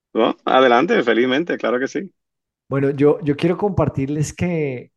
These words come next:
Speaker 2: Jacinto, además de continuar en Sumas, pues se suma al mercado de fondos de inversión en la República Dominicana.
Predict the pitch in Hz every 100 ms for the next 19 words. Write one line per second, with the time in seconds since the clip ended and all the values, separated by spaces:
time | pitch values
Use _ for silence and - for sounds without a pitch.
0 | _ - 139 123 - 165 147 123 123 117
1 | 117 _ _ _ _ _ _ - 113 110
2 | 113 123 123 185 208 160 131 120 120 135
3 | 170 147 135 - 151 120 - _ - 151
4 | 139 - - 196 127 107 104 - _ -
5 | _ _ - 123 127 123 113 131 123 139
6 | 110 - 131 123 120 131 131 139 143 139
7 | 120 113 101 120 110 113 _ 143 143 139
8 | 131 123 120 117 - 123 113 113 113 -
9 | 117 110 117 104 107 104 98 110 92